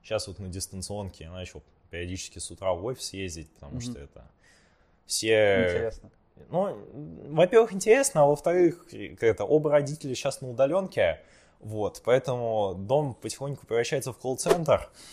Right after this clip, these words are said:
Speaker 1: <laughs> пока все в зуме сидят. Вот, поэтому периодически круто выбраться и здесь вот с крутыми людьми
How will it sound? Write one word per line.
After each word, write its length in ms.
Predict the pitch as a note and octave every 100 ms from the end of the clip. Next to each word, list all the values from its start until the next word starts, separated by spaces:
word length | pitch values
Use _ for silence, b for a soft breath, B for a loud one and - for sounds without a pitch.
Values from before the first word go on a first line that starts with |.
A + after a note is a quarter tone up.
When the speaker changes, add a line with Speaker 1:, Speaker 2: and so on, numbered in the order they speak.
| B
Speaker 1:
<laughs> 1400 | A2+ - F#3+ - - - _ _ _ _ - - - -
пока 240 | A2+ A#2+
все 160 | - B2+
в 60 |
зуме 280 | A2+ A#2 A2
сидят. 480 | - G2+ F#2+ F2+ - B B B B B
Вот, 380 | A2+ A2+ F#2+ -
поэтому 680 | G2+ B2 - A2 F#2+ F2+ F2 _ _ _ _ _
периодически 540 | F#2 F#2+ G#2+ - - -
круто 160 | - G#2
выбраться 500 | F2+ A2 G#2+ - D#2+
и 40 |
здесь 280 | E2 G2 G2
вот 120 | F2
с 40 | -
крутыми 360 | - - G#2
людьми 420 | F#2 F#2 F#2 G2